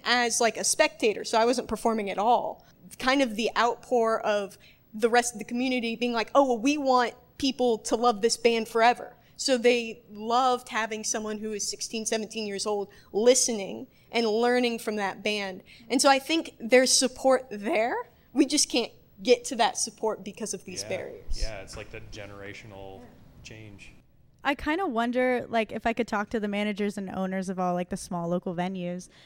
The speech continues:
Speaker 3: I, 'cause I feel like they often look at younger musicians in, like, a deficit-based way. Um, and I wonder if they just kinda switched that and looked at it in a more asset-based way and said, like, "Huh,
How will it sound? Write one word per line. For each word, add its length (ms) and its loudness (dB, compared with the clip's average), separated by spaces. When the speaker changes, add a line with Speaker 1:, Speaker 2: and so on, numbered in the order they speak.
Speaker 3:
I, 140 2
'cause 200 0
I 120 2
feel 240 2
like 300 4
they 180 6
often 540 2
look 200 0
at 220 2
younger 500 2
musicians 880 0
in, 160 0
like, 180 -2
a 40 -2
deficit-based 800 -2
way. 280 2
Um, 320 6
and 140 2
I 40 2
wonder 260 4
if 120 2
they 140 2
just 300 -4
kinda 180 4
switched 320 -2
that 240 6
and 420 0
looked 200 -2
at 100 2
it 340 -2
in 280 4
a 60 2
more 160 6
asset-based 640 0
way 180 0
and 120 -4
said, 180 -2
like, 300 -4
"Huh, 360 6